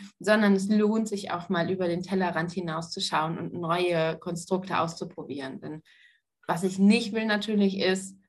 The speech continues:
wir wandeln alles um und brauchen das, was wir hatten, nie mehr. Ja, das, das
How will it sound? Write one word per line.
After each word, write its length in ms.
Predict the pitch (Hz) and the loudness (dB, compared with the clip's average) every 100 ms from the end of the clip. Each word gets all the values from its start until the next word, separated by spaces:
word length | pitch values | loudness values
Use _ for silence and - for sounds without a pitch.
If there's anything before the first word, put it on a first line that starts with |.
| _ | _
wir 160 | - 180 | 0 4
wandeln 360 | 170 190 196 190 | 4 6 4 2
alles 280 | 180 180 | -2 -4
um 300 | - 202 226 | 0 0 0
und 160 | - 180 | -2 -2
brauchen 380 | 165 180 202 196 | 4 4 4 0
das, 160 | 190 | -2
was 160 | 185 180 | -6 -6
wir 180 | 170 190 | -8 -8
hatten, 240 | 196 190 | -2 2
nie 160 | 185 185 | 2 2
mehr. 300 | 175 196 247 | 2 2 2
Ja, 140 | 185 185 | 0 -2
das, 300 | 180 - - | -2 -6 -10
das 220 | 165 | -10